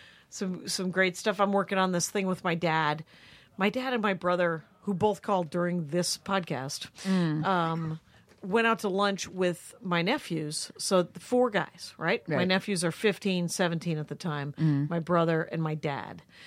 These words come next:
Speaker 1: And they start talking <laughs> about consensual sex. My brother is telling me this story
Speaker 2: Okay.
Speaker 1: about how they're trying to explain the ladies.
Speaker 2: Oh my God.
Speaker 1: And consensual
Speaker 2: This is a
Speaker 1: sex.
Speaker 2: bit that I'm working on about my son.
Speaker 1: Are you?
Speaker 2: You can't
Speaker 1: Oh,
Speaker 2: tell
Speaker 1: wait.
Speaker 2: the story.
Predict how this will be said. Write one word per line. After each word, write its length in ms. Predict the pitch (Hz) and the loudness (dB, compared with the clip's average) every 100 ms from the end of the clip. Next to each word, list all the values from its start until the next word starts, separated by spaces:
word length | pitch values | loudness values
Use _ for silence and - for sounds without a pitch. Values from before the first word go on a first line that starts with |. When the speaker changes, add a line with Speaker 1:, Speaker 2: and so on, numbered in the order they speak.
| - - | -20 -14
Speaker 1:
And 140 | - 180 | -2 0
they 80 | 175 | 0
start 260 | - 180 | 0 -2
talking 380 | - 196 - 190 | 0 -2 0 0
<laughs> 0 | |
about 300 | 180 - 185 | 2 2 0
consensual 800 | - 180 - 190 175 - 170 160 | 0 -2 -2 -2 -2 -4 -4 -4
sex. 500 | - 160 117 - - | -4 -6 -8 -12 -6
My 80 | 175 | -2
brother 300 | 170 196 180 | 2 2 2
is 140 | 156 | -4
telling 260 | - 175 165 | -4 -4 -4
me 80 | 160 | -6
this 180 | 160 - | -6 -6
story 460 | - 156 127 120 - | -4 -4 -6 -10 -8
Speaker 2:
Okay. 440 | 262 262 233 233 247 | -6 -4 -4 -4 -4
Speaker 1:
about 200 | - 185 | -2 0
how 140 | 175 196 | 2 2
they're 140 | 202 | 2
trying 300 | - 220 208 | -2 0 0
to 60 | 185 | 0
explain 460 | 170 - 196 185 170 | -4 -4 -2 -2 -2
the 60 | |
ladies. 720 | 160 170 170 160 135 135 - - - - - - - | 0 0 0 -2 -6 -6 -6 -10 -20 -20 -20 -14 0
Speaker 2:
Oh 60 | 220 | 2
my 160 | 220 | 4
God. 300 | 208 202 165 | 4 4 4
Speaker 1:
And 160 | 190 190 | 0 -4
consensual 420 | 196 165 196 214 | -6 0 2 2
Speaker 2:
This 100 | 180 | 2
is 120 | 220 202 | 2 2
a 40 | |
Speaker 1:
sex. 100 | 196 | 2
Speaker 2:
bit 200 | 202 202 | 2 2
that 100 | 185 | 2
I'm 80 | 165 | 2
working 300 | 160 160 160 | 2 0 0
on 100 | 147 | 0
about 240 | 147 147 135 | 0 -2 -2
my 120 | 127 | -6
son. 440 | - 143 113 120 139 | -6 -4 -4 -6 0
Speaker 1:
Are 100 | 233 | 2
you? 180 | 349 440 | 2 0
Speaker 2:
You 100 | 180 | -2
can't 220 | 165 202 | 0 2
Speaker 1:
Oh, 40 | 311 | 4
Speaker 2:
tell 80 | 392 | 2
Speaker 1:
wait. 80 | - | 0
Speaker 2:
the 80 | 143 | -4
story. 460 | - 165 135 240 | -4 -4 -4 -10